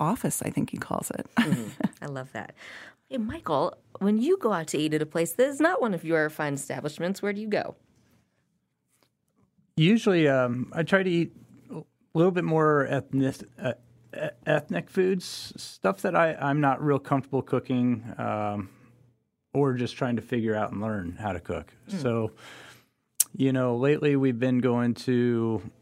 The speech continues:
Speaker 3: um, well, one of our favorites is A B C, uh, Cafe out on eighty-seventh Street.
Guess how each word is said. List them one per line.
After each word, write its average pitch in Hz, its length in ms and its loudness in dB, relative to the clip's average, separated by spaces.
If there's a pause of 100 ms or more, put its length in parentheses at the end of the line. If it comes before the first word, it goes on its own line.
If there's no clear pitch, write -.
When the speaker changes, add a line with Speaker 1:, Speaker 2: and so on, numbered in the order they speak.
(100)
Speaker 3:
um, 95 600 -6 (840)
well, 120 100 0
one 110 160 -2
of 104 80 -4
our 95 140 0
favorites 95 400 -6
is 101 160 -8
A 101 120 -2
B 101 120 -2
C, 95 400 -4 (1000)
uh, 90 380 -6 (220)
Cafe 95 440 -4 (280)
out 110 120 -2
on 101 140 -4
eighty-seventh 92 540 -6
Street. - 320 -8